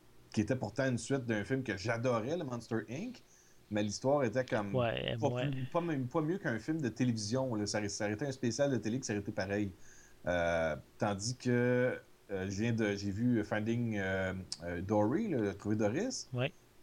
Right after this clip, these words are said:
Speaker 1: Adorable, adorable. Le film demandait pas une suite,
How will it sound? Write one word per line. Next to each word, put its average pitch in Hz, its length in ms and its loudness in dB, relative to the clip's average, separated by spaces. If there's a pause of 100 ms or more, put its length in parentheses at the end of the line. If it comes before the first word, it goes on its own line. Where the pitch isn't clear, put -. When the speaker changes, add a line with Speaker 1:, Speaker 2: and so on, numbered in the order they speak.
(240)
Speaker 1:
Adorable, 165 540 0
adorable. 156 600 -2 (260)
Le 120 160 4
film 202 200 -2
demandait 143 280 2
pas 160 100 0
une 139 80 -4
suite, 247 300 -4